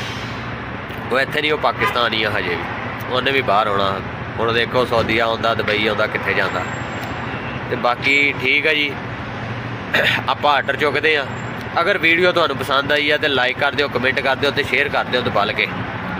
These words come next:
ਤੇ ਅਗਰ ਤੁਹਾਡਾ ਹੌਸਲਾ ਪੈਂਦਾ ਵਾ ਤੇ ਫੇਰ ਵੀਜ਼ਾ ਲੈ ਕੇ ਆਇਓ। ਆ ਜਿੰਨੇ ਵੀ ਯਾਰ ਬੇਲੀ ਮੇਰੇ ਕੁਮੈਂਟ ਕਰਨੇ ਵਾਲੇ ਆ ਨਾ, ਉਮੀਦ ਕਰਦਾ ਸਾਰੇ ਵੀਡੀਓ ਦੇਖਣਗੇ,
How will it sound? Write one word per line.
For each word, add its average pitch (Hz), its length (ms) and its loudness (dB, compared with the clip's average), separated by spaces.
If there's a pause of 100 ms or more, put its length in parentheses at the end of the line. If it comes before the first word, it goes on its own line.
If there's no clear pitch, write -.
(1080)
ਤੇ 139 580 0 (1080)
ਅਗਰ 147 160 2
ਤੁਹਾਡਾ 143 320 2
ਹੌਸਲਾ 139 420 2
ਪੈਂਦਾ 127 380 2
ਵਾ 110 160 0 (880)
ਤੇ 160 100 4
ਫੇਰ 147 220 2
ਵੀਜ਼ਾ 147 260 2
ਲੈ 143 180 2
ਕੇ 127 140 2
ਆਇਓ। 98 220 0 (800)
ਆ 139 40 0
ਜਿੰਨੇ 143 300 0
ਵੀ 156 80 2
ਯਾਰ 135 260 4
ਬੇਲੀ 135 240 2
ਮੇਰੇ 131 220 2
ਕੁਮੈਂਟ 127 280 2
ਕਰਨੇ 123 280 2
ਵਾਲੇ 131 200 4
ਆ 117 60 2
ਨਾ, 117 120 0 (400)
ਉਮੀਦ 127 200 2
ਕਰਦਾ 131 320 2
ਸਾਰੇ 123 240 2
ਵੀਡੀਓ 123 280 4
ਦੇਖਣਗੇ, 110 400 0